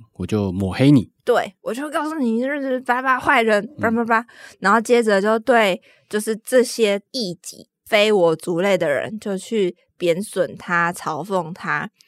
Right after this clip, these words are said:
Speaker 2: 然后这个每个步骤都会用不断的去转贴，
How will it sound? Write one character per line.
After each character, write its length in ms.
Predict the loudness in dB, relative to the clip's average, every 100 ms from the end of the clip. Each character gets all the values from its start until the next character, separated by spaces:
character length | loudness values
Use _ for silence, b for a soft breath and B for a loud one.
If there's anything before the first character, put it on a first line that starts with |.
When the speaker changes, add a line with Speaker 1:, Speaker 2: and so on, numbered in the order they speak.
| _ -10
Speaker 2:
然 140 | -4
后 120 | 0 0
这 120 | 0
个 180 | -2 -2
每 180 | -2 -6
个 280 | -6 -6 -6 -8 b b
步 200 | -4 -2
骤 200 | 2 2
都 140 | 2 0
会 200 | 0 0
用 260 | 0 -2 -8 -6
不 140 | -4
断 240 | 0 0
的 140 | 0 -4
去 160 | -4
转 280 | -4 -4 -6 -8
贴， 400 | -8 -6 -4 -6